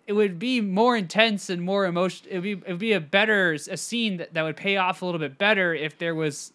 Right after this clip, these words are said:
some sort of resistance to it that they, that maybe Idris Elba broke through, or maybe he,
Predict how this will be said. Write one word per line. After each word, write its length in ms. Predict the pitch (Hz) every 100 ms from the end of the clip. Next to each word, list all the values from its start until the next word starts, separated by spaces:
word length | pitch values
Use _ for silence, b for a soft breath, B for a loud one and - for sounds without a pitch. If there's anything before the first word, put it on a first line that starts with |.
| 147
some 340 | - 220 196
sort 220 | - 190
of 140 | 165 143
resistance 520 | 131 180 165 143 127
to 180 | - 139
it 100 | 127
that 140 | 127 -
they, 280 | 131 123 - _ _ -
that 200 | 151 135
maybe 340 | 156 143 139
Idris 240 | 139 135 147
Elba 200 | 143 131
broke 280 | 147 131 -
through, 380 | 151 147 135 127
or 200 | 120 - b b b b
maybe 280 | 151 151 143
he, 280 | 151 143